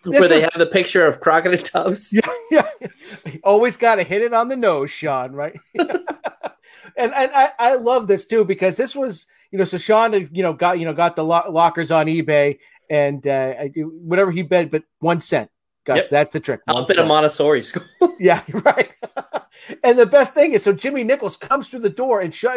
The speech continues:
Speaker 1: and Gus goes to the locker and he grabs a Wally Joyner mini bat.
Speaker 2: Yeah, good call
Speaker 1: Right?
Speaker 2: on the mini bat.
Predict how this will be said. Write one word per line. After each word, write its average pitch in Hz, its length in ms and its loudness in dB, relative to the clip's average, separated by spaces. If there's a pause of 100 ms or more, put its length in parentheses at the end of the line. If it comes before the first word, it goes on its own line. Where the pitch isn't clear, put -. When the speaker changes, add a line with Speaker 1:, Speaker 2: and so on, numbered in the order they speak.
(160)
Speaker 1:
and 175 180 -6
Gus 262 240 0
goes 233 300 0
to - 80 -20
the 185 120 2
locker 180 500 -2 (240)
and 190 120 -4
he 190 60 -4
grabs 208 300 4
a 202 60 4
Wally 208 440 4
Joyner 208 400 -2
mini 175 300 -4
bat. 117 320 -12 (160)
Speaker 2:
Yeah, 135 160 -6 (200)
good 135 140 -14
call 156 120 -2
Speaker 1:
Right? 185 80 4
Speaker 2:
on 120 60 -6
the 110 100 -8
mini 131 180 -8
bat. 98 380 -10